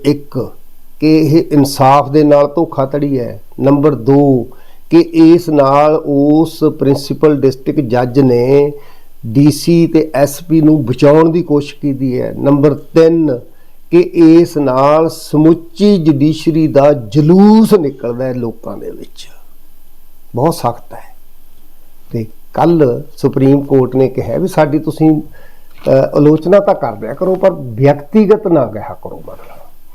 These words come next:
ਸੋ ਹੁਣ ਅਸੀਂ ਵਿਅਕਤੀਗਤ ਨਹੀਂ ਕਹਿ ਰਹੇ, ਆਲੋਚਨਾ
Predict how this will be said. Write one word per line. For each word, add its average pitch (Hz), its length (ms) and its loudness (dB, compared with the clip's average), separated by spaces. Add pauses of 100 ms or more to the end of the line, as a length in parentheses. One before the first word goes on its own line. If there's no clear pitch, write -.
(240)
ਸੋ 156 160 2
ਹੁਣ 147 200 4
ਅਸੀਂ 170 200 0
ਵਿਅਕਤੀਗਤ 170 560 0
ਨਹੀਂ 170 140 4
ਕਹਿ 147 200 2
ਰਹੇ, 165 260 2
ਆਲੋਚਨਾ 170 680 4